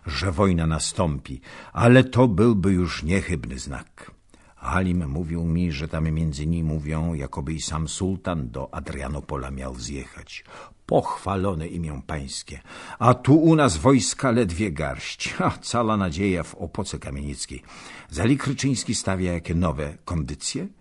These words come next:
Więc i oni wypisują skarg, niźli stawiają kondycji. Powszechna amnestia, przywrócenie do praw i przywilejów szlacheckich,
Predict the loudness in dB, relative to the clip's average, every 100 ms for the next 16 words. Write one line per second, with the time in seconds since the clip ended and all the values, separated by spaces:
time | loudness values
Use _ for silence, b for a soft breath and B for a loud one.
0 | b b b b b b b b -4 -2
1 | -2 -2 0 2 4 2 0 -4 -4 -2
2 | 0 0 -2 -4 0 0 0 -6 -8 -6
3 | -6 -6 -6 -6 -4 -4 -4 -4 -4 -2
4 | -2 -6 -10 -10 -14 _ _ _ -10 -8
5 | -4 -2 -2 0 2 6 6 6 2 -4
6 | -2 -2 -6 -8 -8 -8 -8 -8 -4 0
7 | 0 0 -4 -4 -2 -2 -2 -10 -12 -6
8 | -4 -2 -2 0 0 0 -4 -8 -6 -6
9 | -8 -10 -10 -12